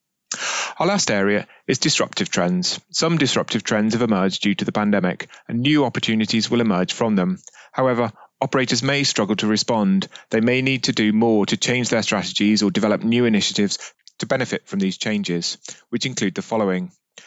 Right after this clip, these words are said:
The disruption to consumer spending trends. Consumer spending on telecoms has been largely unaffected by the pandemic, but operators may need to adapt their strategies to reflect uncertain economic conditions. Flexibility should be a guiding principle for operators.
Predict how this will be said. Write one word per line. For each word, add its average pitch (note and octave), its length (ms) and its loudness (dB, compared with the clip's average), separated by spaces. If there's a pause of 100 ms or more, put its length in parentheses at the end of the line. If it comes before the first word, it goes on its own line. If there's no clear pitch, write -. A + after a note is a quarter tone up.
(400)
The C3 80 -4
disruption D3 640 -4
to E3 120 -8
consumer B2+ 420 -2
spending G2 420 -2
trends. F2 460 -6 (460)
Consumer E3 360 0
spending G2 320 -2
on G#2 100 -2
telecoms F#2 460 -4
has A2+ 100 -4
been B2 140 -4
largely A2 400 0
unaffected F#2+ 520 -4
by F2+ 120 -4
the F2+ 100 -10
pandemic, F2 480 -10 (180)
but A#2+ 80 -2
operators C#3 460 -2
may G#2+ 240 -2
need G2 280 -2 (120)
to B2 140 -2
adapt - 320 -4
their - 100 -2
strategies F#2 540 -6
to - 120 -4
reflect G2+ 440 -4
uncertain F#2+ 560 -4
economic F2 400 -8
conditions. F#2 580 -6 (400)
Flexibility G#2+ 920 -2
should G2 160 -10
be A#2 60 0
a - 20 -4
guiding F#2+ 340 -4
principle G2+ 400 -6
for - 180 -10
operators. - 600 -8